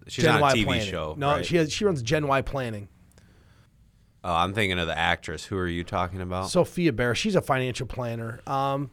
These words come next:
Speaker 1: Okay.
Speaker 2: people in our industry know her. She kinda, I won't say she's a pioneer, but she, she was one of the first to kinda run just a virtual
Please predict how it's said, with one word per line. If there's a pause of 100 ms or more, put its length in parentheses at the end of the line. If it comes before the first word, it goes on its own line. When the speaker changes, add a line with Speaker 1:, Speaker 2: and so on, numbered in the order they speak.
Speaker 1:
Okay.
Speaker 2:
people
in
our
industry
know
her.
She
kinda, (260)
I
won't
say
she's
a
pioneer,
but
she, (240)
she
was
one
of
the
first
to
kinda
run
just
a
virtual